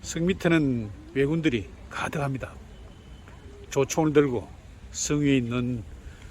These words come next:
조선군들과 일대 전쟁이 벌어졌습니다. 노란 갑옷을 입은 사람이 바로 김시민, 충무공 김시민입니다.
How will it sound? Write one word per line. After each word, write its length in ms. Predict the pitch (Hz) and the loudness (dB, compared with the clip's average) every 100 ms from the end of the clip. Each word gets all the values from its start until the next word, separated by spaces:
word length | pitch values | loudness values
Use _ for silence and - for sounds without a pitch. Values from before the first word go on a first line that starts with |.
| - - - - | -16 -16 -16 -14
조선군들과 840 | - 131 139 151 151 147 123 95 - - - - - - - | -8 -4 0 2 4 4 2 -4 -12 -18 -18 -18 -18 -10 -2
일대 640 | 160 - - 156 143 117 - - - - - - - - - - - | -2 -2 6 8 8 4 -4 -16 -12 -12 -12 -14 -12 -12 -12 -14 -12
전쟁이 480 | - 139 135 156 160 | -4 -2 4 6 6
벌어졌습니다. 580 | - 127 113 - - - - - - - - - - - - - - - - - - | 4 0 0 -4 -8 -10 -10 -8 -6 -6 -6 -6 -6 -6 -6 -6 -8 -6 -4 -4 -4
노란 520 | 135 135 151 151 143 - | -2 2 2 0 -2 -4
갑옷을 380 | - 143 143 139 | 0 2 2 2
입은 140 | 127 | 0
사람이 420 | 117 120 113 113 | 0 -4 -4 -4
바로 380 | 107 110 123 117 95 - - - - - - | -4 -4 -2 -4 -8 -14 -14 -16 -16 -16 -14
김시민, 560 | - 131 127 151 131 104 98 - - | -6 -4 -2 0 0 -2 -10 -14 -10
충무공 600 | - 160 147 143 151 143 | -2 0 2 2 2 0
김시민입니다. 680 | - 127 120 156 139 117 | -4 -6 -4 0 0 0